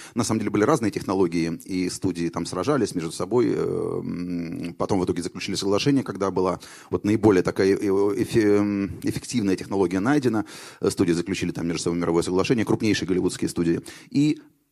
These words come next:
удивительно быстрым образом эта технология распространилась на весь мир, на все кинотеатры. Вообще стремительный процесс, который еще заслуживает, на самом деле, изучения.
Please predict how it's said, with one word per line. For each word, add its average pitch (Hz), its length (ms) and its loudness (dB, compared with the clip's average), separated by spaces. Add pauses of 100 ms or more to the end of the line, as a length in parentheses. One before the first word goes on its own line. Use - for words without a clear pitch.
(280)
удивительно 110 640 4
быстрым 98 400 0
образом 120 380 2
эта 92 140 0
технология 101 480 0
распространилась 92 680 -2
на 90 140 0
весь 87 280 -2
мир, 117 260 2
на 85 260 -2
все - 160 -6
кинотеатры. 92 960 0
Вообще 92 180 0
стремительный 87 540 0
процесс, 90 320 0
который 90 260 0
еще 90 140 -2
заслуживает, 85 400 -4
на 85 80 -8
самом 87 160 -2
деле, 87 100 0
изучения. 80 480 -4